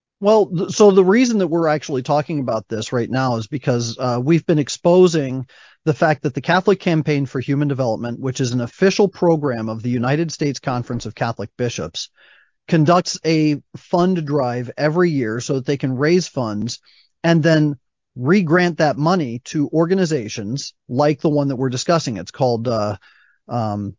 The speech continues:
Congregations United to Serve Humanity. It got a forty-five thousand dollar grant from the Catholic Campaign for Human Development. What people need to understand is that the C C H D was established in nineteen sixty-nine for the very specific purpose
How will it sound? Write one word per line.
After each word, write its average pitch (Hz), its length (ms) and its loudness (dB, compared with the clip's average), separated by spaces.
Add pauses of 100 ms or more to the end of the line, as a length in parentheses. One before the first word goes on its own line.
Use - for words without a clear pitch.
Congregations 156 760 0
United 139 420 -2
to 123 80 -6
Serve 139 260 -4
Humanity. 131 580 -2
It 107 120 -6
got 120 200 -2
a 113 80 -6 (540)
forty-five 156 500 2
thousand 139 340 -2
dollar 127 260 -2
grant 151 380 -4
from 113 160 -6
the 113 80 -8
Catholic 120 320 -4
Campaign 117 400 -4
for - 120 -10
Human 107 260 -6
Development. 110 500 -2 (760)
What 165 160 0
people 220 240 4
need 214 140 4
to 185 80 4
understand 170 480 0
is 131 100 -6
that 139 160 -8
the 135 80 -6
C 214 240 -2
C 214 240 0
H 156 200 0
D 151 280 0
was 139 380 -2
established 170 800 0
in 135 100 0
nineteen 180 440 -2
sixty-nine 143 600 -2
for 139 160 -2
the 127 100 -2
very 156 280 0
specific 180 560 -2
purpose 113 440 -4